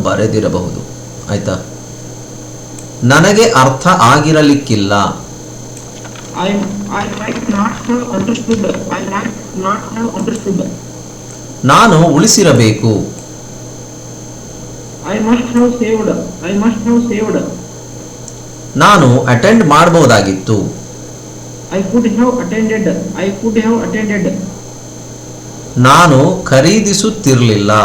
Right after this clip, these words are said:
Speaker 2: I would not have bought. I would not have bought.
Speaker 1: ನಾನ್ ಬರಲು ಸಾಧ್ಯ ಆಗ್ತಿರ್ಲಿಲ್ಲ.
Speaker 2: I could not have arrived.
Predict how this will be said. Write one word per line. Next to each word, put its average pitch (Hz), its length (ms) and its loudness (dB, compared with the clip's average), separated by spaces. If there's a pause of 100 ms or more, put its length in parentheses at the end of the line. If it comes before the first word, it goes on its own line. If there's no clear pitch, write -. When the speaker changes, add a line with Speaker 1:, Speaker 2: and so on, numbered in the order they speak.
(1300)
Speaker 2:
I 202 120 -2
would 220 240 2
not 240 140 4 (100)
have 247 180 6 (260)
bought. 208 240 -2 (220)
I 196 120 -2
would 202 260 -2
not 226 120 0 (100)
have 226 200 4
bought. 202 220 0 (1500)
Speaker 1:
ನಾನ್ 202 240 8 (100)
ಬರಲು 147 300 6 (100)
ಸಾಧ್ಯ 135 300 4 (140)
ಆಗ್ತಿರ್ಲಿಲ್ಲ. 107 520 0 (1300)
Speaker 2:
I 208 40 -6 (120)
could 220 200 -2 (100)
not 240 140 2 (120)
have 247 140 2 (140)
arrived. 214 360 2